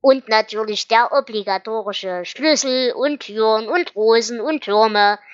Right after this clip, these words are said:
äh, Blödsinn, den wir ja auch immer wieder haben. Über die Mütterfiguren haben wir uns ja auch schon unterhalten, das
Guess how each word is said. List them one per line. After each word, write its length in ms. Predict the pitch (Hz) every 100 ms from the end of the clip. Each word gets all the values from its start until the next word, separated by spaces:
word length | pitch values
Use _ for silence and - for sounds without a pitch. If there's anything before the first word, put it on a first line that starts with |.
| - - - _
äh, 500 | 233 214 208 202 202 - _
Blödsinn, 640 | 226 226 226 226 220 208 202
den 200 | 208 214
wir 120 | 190
ja 260 | 180 170 -
auch 240 | 180 - -
immer 580 | 262 220 202 190 196 190
wieder 500 | 185 180 165 160 -
haben. 540 | 156 170 175 165 139 _ _ _ _ - _ _ _ _ _ _
Über 220 | 254 233
die 140 | 233 247
Mütterfiguren 600 | 285 294 262 - 233 214
haben 140 | 240
wir 100 | 226 208
uns 120 | 202
ja 180 | 180 311
auch 60 |
schon 200 | 349 302
unterhalten, 600 | 277 240 214 226 220 233 202
das 260 | 190 -